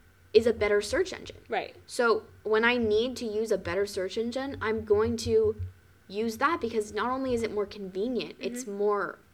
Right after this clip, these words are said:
Speaker 1: effective.
Speaker 2: Right.
Speaker 1: So we need to be able to find a balance, and I don't know how we can do that or if we can do it.
Speaker 2: Mm-hmm.
Speaker 1: But
Speaker 2: Exactly.
Speaker 1: between convenience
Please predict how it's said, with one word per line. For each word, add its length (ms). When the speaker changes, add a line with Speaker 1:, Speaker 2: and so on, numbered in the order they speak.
Speaker 1:
effective. 640
Speaker 2:
Right. 180
Speaker 1:
So 400
we 240
need 200
to 100
be 220
able 160
to 80
find 300
a 40
balance, 320
and 80
I 40
don't 160
know 80
how 180
we 100
can 260
do 120
that 180
or 220
if 100
we 100
can 300
do 140
it. 180
Speaker 2:
Mm-hmm. 240
Speaker 1:
But 160
Speaker 2:
Exactly. 420
Speaker 1:
between 720
convenience 1080